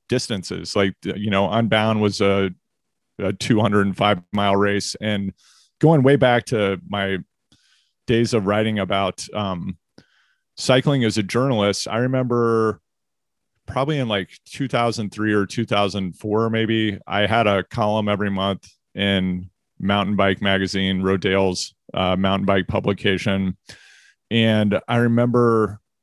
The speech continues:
hearing about Trans Iowa, and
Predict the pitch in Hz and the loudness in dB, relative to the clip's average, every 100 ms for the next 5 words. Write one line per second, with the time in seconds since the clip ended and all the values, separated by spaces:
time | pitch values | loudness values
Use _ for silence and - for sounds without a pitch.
0 | _ - 139 143 131 113 104 - 123 117 | _ -4 -2 0 0 -2 -4 -6 -6 -6
1 | 110 92 107 110 98 92 90 90 107 107 | -8 -6 -2 2 2 2 0 -4 -6 -2
2 | 104 101 95 | -2 -2 -2